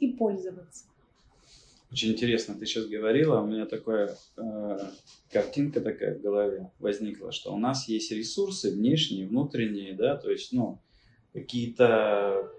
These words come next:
Speaker 2: наше поведение, наше окружение, какие-то люди, деньги там, да,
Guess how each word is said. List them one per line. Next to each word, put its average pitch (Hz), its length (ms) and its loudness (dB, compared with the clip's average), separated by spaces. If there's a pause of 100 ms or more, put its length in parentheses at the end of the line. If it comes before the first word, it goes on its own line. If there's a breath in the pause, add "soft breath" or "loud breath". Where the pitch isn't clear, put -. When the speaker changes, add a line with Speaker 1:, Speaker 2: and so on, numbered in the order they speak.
(260)
Speaker 2:
наше - 340 0
поведение, 107 600 -4
наше 107 320 -4
окружение, 104 680 -4
какие-то 113 420 0
люди, 107 460 0
деньги 104 680 -2
там, 95 260 -6
да, 117 340 0